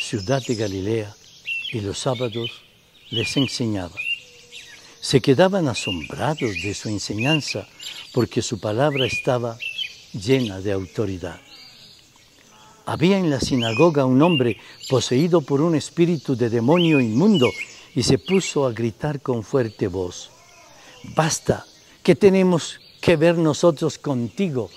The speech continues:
Jesús Nazareno? ¿Has venido a acabar con nosotros? Sé quién eres, el Santo de Dios". Pero Jesús le increpó, diciendo:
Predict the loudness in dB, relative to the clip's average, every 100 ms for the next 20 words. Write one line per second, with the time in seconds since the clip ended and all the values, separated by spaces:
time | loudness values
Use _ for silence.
0 | -20 -20 -6 -4 0 2 2 0 -4 -4
1 | -2 2 2 0 -4 -20 _ _ -20 -20
2 | -20 -4 0 0 2 2 2 0 -2 -2
3 | -4 -4 -4 -8 -4 -4 -2 -2 -4 -14
4 | _ _ _ 0 2 2 -2 2 4 4
5 | 0 -4 -10 -20 -20 -20 -20 -6 -2 0
6 | 0 -2 -2 -2 -4 -8 -14 -18 -18 -18
7 | -16 -10 -8 -2 0 0 -2 -8 -12 -12
8 | -8 -8 -8 -12 -16 -20 _ _ _ -20
9 | -20 -20 -20 _ _ -20 -20 _ 4 6
10 | 4 -2 0 0 0 -6 -20 -20 -20 -20
11 | _ -4 0 0 -2 -6 -6 -2 -4 -2
12 | 0 0 -2 -14 -20 -20 -20 -18 -12 -6
13 | -6 -4 -4 -4 -8 -12